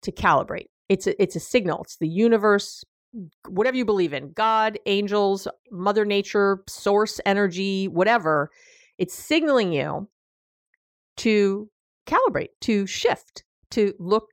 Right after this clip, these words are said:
the other way. Because when you're seeing or feeling what you don't want,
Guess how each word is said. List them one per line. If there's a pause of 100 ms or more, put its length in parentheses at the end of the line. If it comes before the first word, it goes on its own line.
the
other
way.
Because
when
you're
seeing
or
feeling
what
you (100)
don't
want,